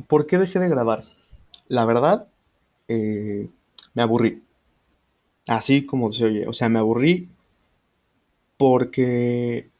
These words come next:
o sea, yo no quería ser famoso ni nada y nada más quería platicar, pero la neta como que dejé de verle el sentido, ¿sabes? De que,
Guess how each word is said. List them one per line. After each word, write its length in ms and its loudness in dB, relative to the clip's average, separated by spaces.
o 160 2
sea, 100 4
yo 100 6
no 100 4
quería 200 4
ser 180 0
famoso 480 0
ni 140 -6
nada 260 -4
y 120 -4
nada 140 -6
más 140 -10
quería 220 -6
platicar, 520 -6
pero 200 0
la 100 -2
neta 280 -2
como 220 -2
que 120 0
dejé 240 -2
de 120 0
verle 240 2
el 80 -2
sentido, 380 2
¿sabes? 460 -2
De 140 -2
que, 420 0